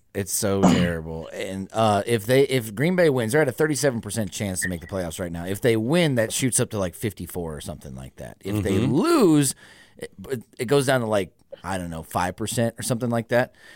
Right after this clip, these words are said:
Speaker 1: And then, but they, you know, 'cause the Lions and the Seahawks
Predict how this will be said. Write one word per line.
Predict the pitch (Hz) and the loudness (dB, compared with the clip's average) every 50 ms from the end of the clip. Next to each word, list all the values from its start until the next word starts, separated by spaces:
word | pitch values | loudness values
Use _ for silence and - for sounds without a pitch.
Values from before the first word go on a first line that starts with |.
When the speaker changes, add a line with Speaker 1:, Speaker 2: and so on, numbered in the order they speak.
| - _ - | -20 _ -4
Speaker 1:
And | 95 104 110 113 113 | -4 -2 0 0 2
then, | 117 117 113 113 113 107 | 2 4 4 4 2 2
but | 98 - 143 131 - | 2 2 2 2 2
they, | - 123 117 - | 2 0 0 0
you | - 135 | -2 -2
know, | 120 110 | -2 0
'cause | - 123 101 | -2 -4 -2
the | 104 107 | -2 2
Lions | 104 117 139 160 170 165 143 135 131 131 123 - - - _ _ _ _ _ _ _ _ _ | 4 4 4 4 4 4 4 4 2 0 -2 -4 -6 -8 _ _ _ _ _ _ _ _ _
and | 104 107 107 104 | -4 -2 -2 -2
the | 98 | -2
Seahawks | - - 156 156 151 127 101 90 - | 0 2 4 4 6 4 4 2 0